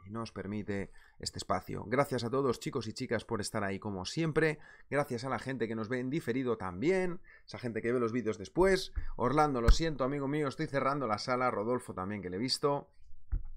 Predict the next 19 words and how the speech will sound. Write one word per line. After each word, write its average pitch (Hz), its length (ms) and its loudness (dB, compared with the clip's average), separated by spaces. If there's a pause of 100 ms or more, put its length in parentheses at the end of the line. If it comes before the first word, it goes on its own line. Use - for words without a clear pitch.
(800)
Nos 120 80 -2
vemos 139 220 2
dentro 147 220 2
de 143 40 6
un 127 60 2
rato. 151 280 6
Un 131 140 0
beso 143 220 2
y 147 40 0
un 139 80 -2
abrazo 131 440 2 (280)
fuerte 147 240 0
a 135 60 2
todos. 143 440 2 (260)
Chao, 113 180 -4
chao. 123 400 -4 (840)
<laughs> - 540 -10 (1700)
Gracias, 98 320 -2
Jesús. 113 680 -2